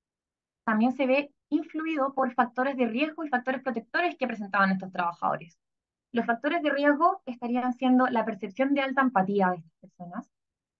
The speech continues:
la baja formación profesional que entrega el Parque del Recuerdo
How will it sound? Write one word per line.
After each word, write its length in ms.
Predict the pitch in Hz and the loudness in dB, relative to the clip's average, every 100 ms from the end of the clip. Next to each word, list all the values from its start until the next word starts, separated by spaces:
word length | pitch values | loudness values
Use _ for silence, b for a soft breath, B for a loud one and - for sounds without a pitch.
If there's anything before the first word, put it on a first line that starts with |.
| _ _ _ | _ _ _
la 200 | 214 214 | 4 6
baja 300 | 214 320 415 | 6 6 6
formación 420 | 392 330 285 294 294 | 6 6 4 2 -2
profesional 540 | 294 277 208 233 339 | -4 -6 0 2 2
que 80 | 349 | -2
entrega 280 | 285 247 220 | 0 2 2
el 80 | |
Parque 240 | 214 208 214 | 2 -2 -2
del 100 | 196 | -4
Recuerdo 500 | 185 185 175 185 | -4 -6 -6 -4